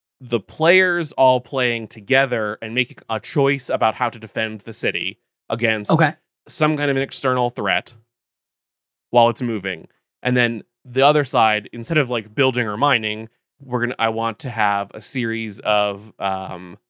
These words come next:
Speaker 1: Firebrand slash One Particular Harbor style mini games where
Speaker 2: Okay.
Speaker 1: you play,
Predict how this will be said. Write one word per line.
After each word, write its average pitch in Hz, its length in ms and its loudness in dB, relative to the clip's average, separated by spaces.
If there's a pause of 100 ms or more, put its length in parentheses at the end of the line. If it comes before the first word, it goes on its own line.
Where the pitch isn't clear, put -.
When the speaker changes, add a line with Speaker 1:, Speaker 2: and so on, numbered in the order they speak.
(140)
Speaker 1:
Firebrand 113 840 0
slash 107 460 0
One 113 140 -4
Particular 107 320 -6
Harbor 101 240 -2
style 98 460 -2
mini 131 260 -2
games 98 640 -6 (440)
where 113 460 4
Speaker 2:
Okay. 107 100 -12 (380)
Speaker 1:
you 139 480 0
play, 120 960 2